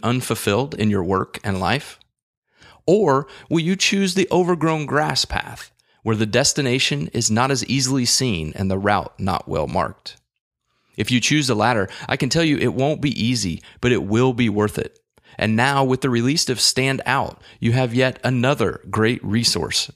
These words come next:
to help you along the way. Speaking of resources, don't forget to take my one hundred percent free online brand assessment.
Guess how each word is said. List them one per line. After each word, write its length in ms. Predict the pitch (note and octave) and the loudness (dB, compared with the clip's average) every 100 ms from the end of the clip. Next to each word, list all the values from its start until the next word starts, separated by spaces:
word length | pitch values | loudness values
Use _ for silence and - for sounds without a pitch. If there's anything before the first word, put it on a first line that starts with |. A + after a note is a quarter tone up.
| - | -8
to 80 | |
help 280 | - A2+ A2+ | -2 0 2
you 200 | E2+ - | 0 -4
along 360 | - F#2+ E2+ E2 | -2 0 0 0
the 60 | - | -2
way. 360 | D#2 C2 F2+ - _ _ _ _ _ _ _ _ _ - | 0 -2 -6 -12 _ _ _ _ _ _ _ _ _ -8
Speaking 320 | - C3+ A2+ | -4 0 0
of 100 | F#2+ | 0
resources, 500 | A2+ - F#2+ G2 - - - | 0 0 0 0 -2 -8 -4
don't 140 | D#3 | -2
forget 220 | F#3 F#3 F#3 | 0 0 0
to 60 | |
take 240 | - D#3+ C#3+ | -2 -4 0
my 140 | C#3 | 0
one 220 | A#2+ C#3 | 2 0
hundred 260 | D3 C#3+ B2+ | 0 -2 -4
percent 300 | B2+ C#3 B2+ | -2 -2 -4
free 320 | - C#3+ B2 | -2 0 0
online 560 | - B2 C#3 B2 B2 A2+ | 0 0 0 0 0 0
brand 260 | A#2 A#2 | 0 0
assessment. 480 | G#2+ - C3 - - | 0 0 -2 -4 -12